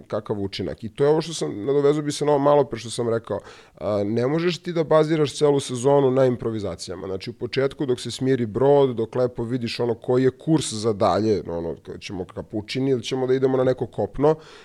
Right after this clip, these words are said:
ti moraš da napraviš prosto priču koju će onda samim tim, kad napraviš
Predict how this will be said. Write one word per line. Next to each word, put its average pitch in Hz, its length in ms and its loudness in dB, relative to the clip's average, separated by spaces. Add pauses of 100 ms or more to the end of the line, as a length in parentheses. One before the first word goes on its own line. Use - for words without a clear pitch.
(120)
ti 123 140 -4
moraš 120 320 4
da 143 140 2
napraviš 147 560 2
prosto 139 500 2 (280)
priču 147 340 -2
koju 151 240 0
će 139 160 0
onda 151 160 2
samim 151 340 2
tim, 160 300 0 (100)
kad 127 180 -4
napraviš 143 580 0